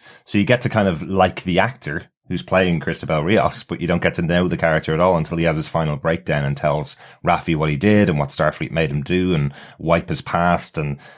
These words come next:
uh, lie about the history of what happened to his captain, you know? Um, I think that was a really good breakdown moment, and it was, it's really interesting trying to separate the actor from the character, I suppose, and, and kind of not introducing his own personality until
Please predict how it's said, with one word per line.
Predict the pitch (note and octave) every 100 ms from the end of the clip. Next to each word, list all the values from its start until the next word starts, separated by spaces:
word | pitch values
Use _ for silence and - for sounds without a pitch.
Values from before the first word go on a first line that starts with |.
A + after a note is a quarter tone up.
| -
uh, | D#2 D2 - _ _ _
lie | F#2 E2 F2+ F#2+
about | F2 F2 E2+
the | F2
history | F#2+ - F2
of | D#2
what | D#2
happened | - D#2+ F2+ D#2+
to | E2+
his | D#2
captain, | - F2 - - C#2+
you | D2
know? | E2+ F#2+ - - -
Um, | E2 D#2+ D#2+ - _ -
I | F#2+
think | G2+ G2
that | F#2+
was | E2+
a | E2+
really | F#2 F2
good | C#2+ F#2 F2 C2+
breakdown | E2+ F#2+ F#2 E2
moment, | D2+ D2 C#2
and | D2+ D2 D#2
it |
was, | D#2 D2 - - -
it's | E2 F#2+
really | F#2 F2
interesting | E2+ G2 F2+ E2+ D#2+
trying | E2 D#2+
to |
separate | - E2+ E2 D#2
the | E2
actor | D#2+ D#2+ - D2 C#2+ - _
from | - F#2 D#2 C#2+
the | D2
character, | - F2 F2+ - D#2
I |
suppose, | C#2+ C#2 C2+ C#2
and, | C#2+ C#2
and | D2 D2
kind | C#2 D#2
of | C#2+
not | D#2 D#2
introducing | E2 D#2+ D2+ E2+ - D2 C#2+ - _
his | - F#2 D#2
own | F2+ E2+ D#2+ D2+ - _ _ _ _ _ -
personality | G#2 - F2+ A2 G#2+ D#2+
until | C#2 C#2+ E2 C#2+ C#2